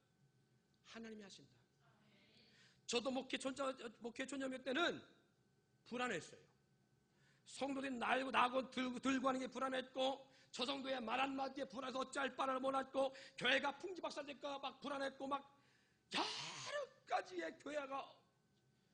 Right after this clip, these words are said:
같이 오신 분들은 말하지 않아도 알 거예요. 어떤 시간들을 보내왔는지. 금식 참 무신장했습니다. 지금 이 살이 살이 아니요. 금식을 많이 해서 온 이게 쪘다 불었다 하니까 몸이 견디지 못하고 아예 불어 있는 거예요, 그냥. 금식 참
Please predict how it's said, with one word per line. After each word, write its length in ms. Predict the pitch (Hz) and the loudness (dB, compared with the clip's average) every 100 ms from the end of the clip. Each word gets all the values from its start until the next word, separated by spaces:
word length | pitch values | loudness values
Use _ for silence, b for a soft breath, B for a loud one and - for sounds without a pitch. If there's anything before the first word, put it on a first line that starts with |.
| _ | _
같이 320 | - - - 202 | -12 -10 -10 -10
오신 200 | 202 190 | -12 -12
분들은 380 | 180 165 160 147 | -12 -12 -12 -12
말하지 340 | 151 165 156 | -10 -10 -10
않아도 220 | 143 139 | -12 -12
알 140 | 127 135 | -12 -14
거예요. 260 | - 151 135 127 | -12 -14 -14 -12
어떤 380 | 185 - 240 202 | -14 -10 -8 -6
시간들을 460 | - 233 208 175 | -6 -8 -8 -12
보내왔는지. 720 | 151 170 151 165 165 170 160 - B B B | -12 -12 -12 -14 -16 -18 -20 -20 B B B
금식 360 | - 254 240 - | -2 -2 -2 -4
참 260 | 277 220 | -6 -6
무신장했습니다. 1160 | 175 185 175 247 392 339 339 - 381 381 370 302 - _ _ - | -8 -8 -4 -4 -4 -8 -8 -12 -12 -12 -14 -18 -20 _ _ -10
지금 260 | - 254 | -8 -6
이 60 | 254 | -8
살이 260 | - 277 254 | -6 -8 -6
살이 280 | 269 302 208 | -4 -4 -4
아니요. 400 | 180 240 202 208 _ _ b b b _ | -8 -8 -10 -12 _ _ b b b _
금식을 500 | - 285 339 320 302 | -4 -2 -2 -4 -4
많이 280 | 247 262 262 | -2 -2 -2
해서 200 | 247 240 | -4 -6
온 240 | 233 202 175 | -8 -10 -12
이게 200 | 196 247 | -10 -2
쪘다 320 | 349 - 302 | -2 0 -2
불었다 300 | 277 262 330 | -2 -6 -2
하니까 420 | 233 226 233 220 B B | -2 -4 -4 -6 B B
몸이 260 | 233 269 254 | 0 0 0
견디지 380 | 226 269 277 | -2 -4 -6
못하고 300 | 247 220 208 | -6 -4 -2
아예 120 | - 214 | -2 -2
불어 200 | - 220 | 0 0
있는 180 | 233 | 0
거예요, 140 | 208 143 | -2 -6
그냥. 180 | 127 107 - - - - - - - - - - - B B B - | -8 -14 -16 -18 -20 -20 -20 -20 -20 -20 -20 -20 -20 B B B 0
금식 280 | 339 349 | 0 0
참 200 | - - | -2 -4